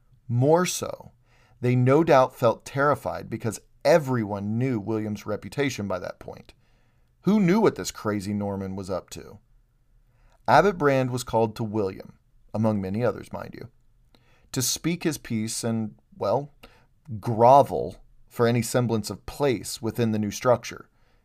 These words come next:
For some reason, it seems Abbot Brand was treated considerably poorer than others after speaking with William. We don't know why.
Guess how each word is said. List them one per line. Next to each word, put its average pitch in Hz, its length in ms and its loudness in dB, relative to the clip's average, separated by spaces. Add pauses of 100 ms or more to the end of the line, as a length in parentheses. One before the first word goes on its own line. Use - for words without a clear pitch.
(360)
For 139 120 -2
some 214 240 6
reason, 123 360 2
it 135 120 -6
seems 123 400 -2
Abbot 131 280 4
Brand 123 260 2
was 113 120 -6
treated 123 420 -4
considerably 123 1000 2
poorer 113 640 0 (720)
than 143 260 0
others 139 680 0 (100)
after 120 260 -2
speaking 104 460 -8
with 98 200 -10
William. 113 460 -2 (920)
We 117 120 -4
don't 123 200 2
know 143 100 4
why. 135 520 6